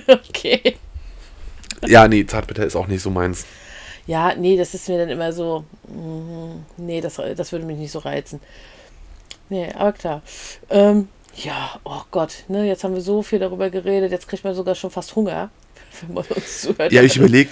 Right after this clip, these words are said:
Speaker 2: ja, und ich überleg, ob ich mir schnell einen Kakao mache.
Speaker 1: Nein.
Speaker 2: Das,
Speaker 1: Ich mach mir
Speaker 2: warum
Speaker 1: jetzt auch
Speaker 2: nicht?
Speaker 1: ke-, nein, ich mach mir jetzt auch keinen Kakao. Wir warten bis danach, dann machen wir uns eine Riesenkanne Kakao.
Speaker 2: Ja, aber das dauert ja hier noch eine Stunde. Das ist eine Special Edition.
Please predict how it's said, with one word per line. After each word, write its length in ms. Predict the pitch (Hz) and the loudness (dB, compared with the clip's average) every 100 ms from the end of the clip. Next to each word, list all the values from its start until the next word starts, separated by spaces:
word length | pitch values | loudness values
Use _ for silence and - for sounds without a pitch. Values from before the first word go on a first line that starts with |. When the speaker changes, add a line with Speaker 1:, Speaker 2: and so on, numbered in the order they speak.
| - | 2
Speaker 2:
ja, 200 | 104 117 | 8 8
und 80 | 123 | 8
ich 100 | 123 | 6
überleg, 260 | 120 117 117 | 4 6 4
ob 80 | |
ich 80 | 120 | 4
mir 100 | 113 | 4
schnell 180 | 104 110 | 4 4
einen 80 | 107 | 4
Kakao 320 | 107 113 104 | 2 2 0
mache. 340 | 95 90 87 90 - - - - | 0 0 -2 -4 -18 -20 -20 -8
Speaker 1:
Nein. 460 | 180 180 160 143 135 _ _ _ - - - _ - - 220 | 4 8 8 4 -2 _ _ _ -12 -12 -14 _ -20 -20 -6
Speaker 2:
Das, 80 | - | -2
Speaker 1:
Ich 60 | 294 | 4
mach 100 | 339 | 6
mir 180 | 349 143 | 6 8
Speaker 2:
warum 0 | |
Speaker 1:
jetzt 40 | |
auch 100 | - | 6
Speaker 2:
nicht? 140 | 190 | 6
Speaker 1:
ke-, 60 | 285 - - - | -2 -10 -6 2
nein, 160 | 240 | 2
ich 100 | 247 | 4
mach 100 | 277 262 | 4 6
mir 80 | |
jetzt 120 | 277 - | 4 4
auch 160 | 240 | 0
keinen 220 | - 247 | 2 0
Kakao. 280 | 240 240 233 - - | -2 -4 -4 -4 0
Wir 100 | 220 | 8
warten 220 | 233 220 | 8 8
bis 100 | 233 | 2
danach, 340 | 233 208 156 - | 4 4 4 4
dann 120 | 196 | 2
machen 160 | 208 | 2
wir 80 | 214 | 0
uns 100 | - | -2
eine 80 | 214 | -2
Riesenkanne 480 | 240 254 - 247 233 | -2 -4 -2 -2 -2
Kakao. 420 | 220 - 143 135 - - _ - _ - - - - - - - | -8 -4 -4 -4 -10 -20 _ -20 _ -20 -20 -20 -20 -20 -20 4
Speaker 2:
Ja, 120 | 123 | 6
aber 100 | 123 | 8
das 140 | 127 - | 6 8
dauert 280 | 131 233 | 10 10
ja 80 | 233 | 10
hier 140 | 196 180 | 8 8
noch 140 | 170 | 8
eine 120 | 156 | 4
Stunde. 280 | - 139 131 | 4 6 6
Das 140 | 131 | 2
ist 120 | 143 151 | 0 2
eine 80 | 139 | 2
Special 400 | - 160 233 202 | 6 6 8 6
Edition. 600 | 156 151 151 139 107 | 10 10 8 4 2